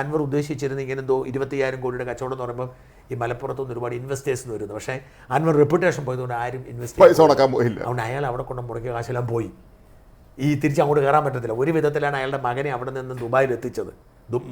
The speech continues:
Speaker 1: മകൻ അവിടെ കുടുങ്ങിപ്പോയായിരുന്നു. അപ്പം ഇത്തരം ഒരുപാട് തിരിച്ചടികൾ അങ്ങേർക്ക് കിട്ടിയിട്ടുണ്ട്.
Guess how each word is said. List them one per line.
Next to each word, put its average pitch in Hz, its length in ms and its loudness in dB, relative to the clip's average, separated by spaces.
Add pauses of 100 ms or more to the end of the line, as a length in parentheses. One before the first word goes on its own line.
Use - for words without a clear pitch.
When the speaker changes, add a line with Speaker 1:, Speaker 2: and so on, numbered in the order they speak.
Speaker 1:
മകൻ 131 220 2
അവിടെ 143 180 2
കുടുങ്ങിപ്പോയായിരുന്നു. 110 680 -2 (420)
അപ്പം 214 200 6 (180)
ഇത്തരം 262 360 8
ഒരുപാട് 196 280 10 (100)
തിരിച്ചടികൾ 180 560 4
അങ്ങേർക്ക് 135 320 -6
കിട്ടിയിട്ടുണ്ട്. 120 420 -10